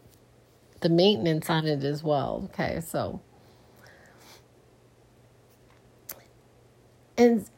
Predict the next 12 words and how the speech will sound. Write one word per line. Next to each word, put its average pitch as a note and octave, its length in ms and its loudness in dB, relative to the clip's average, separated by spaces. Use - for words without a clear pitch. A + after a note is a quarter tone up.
and B3+ 180 6
so B3 440 6
even D#4+ 340 6
though E3+ 440 4
I've, G#3+ 360 6
I've A3 180 2
done A#3+ 600 6
really A#3 720 4
a F3+ 120 2
lot F3+ 800 0
<laughs> - 1600 -6
of, G3+ 460 6